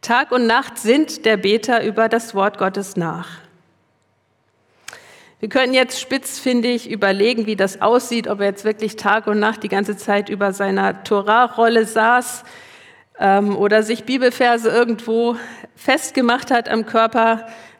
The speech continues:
Zählt das auch schon als Tag und Nacht? Ich glaub, darum geht es nicht. Ich würde sagen, er hatte das Wort Gottes so präsent, dass er in allem, was er tat, daraus leben konnte.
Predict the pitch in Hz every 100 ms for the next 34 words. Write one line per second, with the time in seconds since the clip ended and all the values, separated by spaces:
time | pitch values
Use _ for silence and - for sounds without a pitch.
0 | _ - 226 226 220 - 226 269 - 247
1 | 226 220 220 - 214 220 214 196 196 226
2 | - - - 202 - 208 208 208 208 196
3 | 208 190 180 175 170 170 185 226 214 196
4 | 202 220 247 240 - - - - _ _
5 | - 220 233 269 269 247 - 233 247 254
6 | 254 262 - 254 277 - - 247 190 202
7 | 233 285 - - - - _ _ _ _
8 | _ 220 226 226 233 233 226 208 208 240
9 | 302 233 226 226 208 - 196 214 214 -
10 | 202 202 208 - 202 202 170 170 170 165
11 | - 165